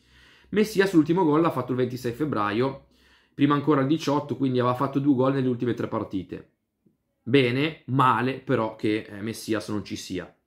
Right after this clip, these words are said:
Ora gioca quindi Saelemaekers.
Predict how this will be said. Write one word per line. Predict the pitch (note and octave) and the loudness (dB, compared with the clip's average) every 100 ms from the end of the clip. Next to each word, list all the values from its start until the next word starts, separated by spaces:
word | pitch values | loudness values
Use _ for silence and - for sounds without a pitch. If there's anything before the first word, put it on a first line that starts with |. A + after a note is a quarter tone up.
| _ _ - - _ | _ _ -20 -20 _
Ora | F3+ G#3 | 2 4
gioca | D#3+ E3 | 4 2
quindi | D#3 D#3+ C#3 | 2 2 2
Saelemaekers. | D#3 F3+ G3+ D#3 D#3 D#3+ D#3+ F#3 G3 | 0 2 2 2 2 0 0 -2 -2